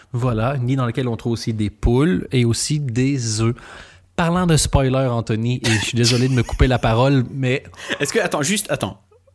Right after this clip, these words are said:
Speaker 2: Est-ce que tu peux lancer la première mini parenthèse de cette saison six ?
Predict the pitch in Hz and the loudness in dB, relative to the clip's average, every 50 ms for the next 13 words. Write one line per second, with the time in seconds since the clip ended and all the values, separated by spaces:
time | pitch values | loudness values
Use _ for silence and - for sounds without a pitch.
0 | _ _ - - _ _ _ _ - 135 - - 143 - - 139 - - 143 139 | _ _ -20 -20 _ _ _ _ -8 -8 -6 -6 -6 -6 -6 -6 -6 -4 -2 -2
1 | 143 127 123 131 131 - - 143 131 117 - - 120 117 120 123 131 131 - _ | 0 0 0 -2 -2 -2 -2 -2 -4 -4 -4 -4 -2 -2 0 -2 -2 -4 -8 _
2 | _ _ _ _ _ - 120 120 123 127 117 123 117 117 113 110 113 - 117 110 | _ _ _ _ _ -4 -2 -2 0 0 0 0 0 0 -2 -2 -4 -4 -4 -4
3 | 110 104 - 113 - - 101 101 101 - - - - - - | -4 -6 -6 -6 -4 -4 -4 -4 -4 -6 -6 -8 -10 -12 -12